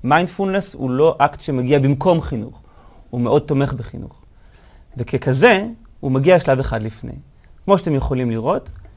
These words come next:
מיינדפולנס בעיקר עוסק בחץ הזה של בין החוויה הפנימית, הגופנית, כן? לבין התגובה האוטומטית כלפי אותה חוויה.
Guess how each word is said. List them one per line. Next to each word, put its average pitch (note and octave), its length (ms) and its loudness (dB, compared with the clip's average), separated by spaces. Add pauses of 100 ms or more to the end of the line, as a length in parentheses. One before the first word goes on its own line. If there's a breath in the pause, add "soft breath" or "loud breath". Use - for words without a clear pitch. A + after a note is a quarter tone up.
(280 soft breath)
מיינדפולנס A3+ 480 2
בעיקר E3 240 4
עוסק G3+ 300 2
בחץ G3+ 400 2
הזה C3 220 0
של C3+ 140 -4
בין F#3 160 2
החוויה D#3 360 6
הפנימית, B2+ 640 0
הגופנית, B2+ 680 -4 (160)
כן? C3+ 180 -10 (920 soft breath)
לבין C#3 260 6
התגובה D#3 480 4 (1040)
האוטומטית C3+ 680 -2
כלפי C#3 320 -4
אותה C3 180 0
חוויה. C#3 460 -2